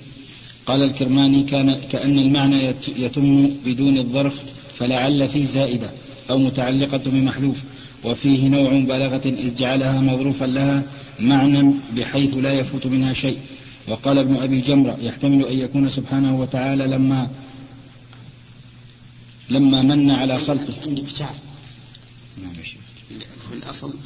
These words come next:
Speaker 2: خلق.
Speaker 1: الشيخ هذا رواية،
Speaker 2: رواية ثانية.
Speaker 1: هذا الباب،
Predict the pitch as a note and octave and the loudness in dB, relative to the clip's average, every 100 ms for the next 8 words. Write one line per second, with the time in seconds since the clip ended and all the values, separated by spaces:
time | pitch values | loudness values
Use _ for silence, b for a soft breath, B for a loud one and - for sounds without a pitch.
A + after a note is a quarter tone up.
0 | - C3 C3+ - - - - - A#2 - | -12 -12 -12 -18 -20 -20 -16 -14 -12 -12
1 | A2 G2+ G#2 G#2+ G2 - F2 F2 - - | -10 -10 -10 -10 -12 -14 -16 -16 -16 -14
2 | - - - - - - - - B2 A#2 | -12 -10 -8 -10 -10 -8 -8 -8 -10 -10
3 | C3+ C3+ C#3 - - - - - G2+ - | -10 -8 -10 -12 -18 -20 -20 -18 -18 -14
4 | G#2 A#2 A2+ A2 G#2 | -10 -6 -6 -6 -8